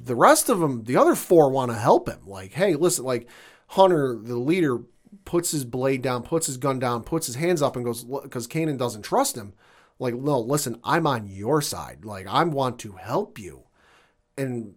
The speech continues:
Crosshair comes in and starts firing at him. He goes, "No, stop. What are you doing? We're trying to help him."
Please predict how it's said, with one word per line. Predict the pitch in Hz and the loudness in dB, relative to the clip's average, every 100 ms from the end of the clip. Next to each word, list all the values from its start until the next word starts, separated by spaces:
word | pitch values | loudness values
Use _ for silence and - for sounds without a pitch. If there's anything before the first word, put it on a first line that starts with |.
| _ | _
Crosshair | - 143 147 143 | -2 0 2 0
comes | 117 117 | -2 -2
in | 113 | -4
and | 107 | -6
starts | - 110 - | -6 -6 0
firing | 156 147 165 131 | 6 6 4 0
at | 117 | -4
him. | 110 | -6
He | 113 | -4
goes, | 117 120 | -4 2
"No, | 170 143 | 4 4
stop. | 117 - 165 143 - | 2 4 6 6 4
What | 135 | 0
are | |
you | 127 | -2
doing? | 117 151 143 | 0 0 0
We're | 120 | -2
trying | 123 160 127 | -2 -2 -2
to | - | -8
help | - 196 247 | -4 -4 -4
him." | - | -8